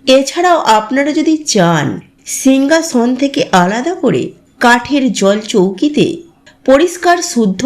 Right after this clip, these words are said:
আসন পেতে মা লক্ষ্মী ও ভগবান নারায়ণের বিশেষ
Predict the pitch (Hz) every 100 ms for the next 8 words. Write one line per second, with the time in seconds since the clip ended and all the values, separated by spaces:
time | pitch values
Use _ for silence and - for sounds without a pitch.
0 | 254 170 165 - 277 381 302 - 113 -
1 | _ _ _ - _ 220 247 277 320 370
2 | - 349 254 196 190 180 202 208 202 185
3 | 160 180 233 196 120 - - 196 262 285
4 | 370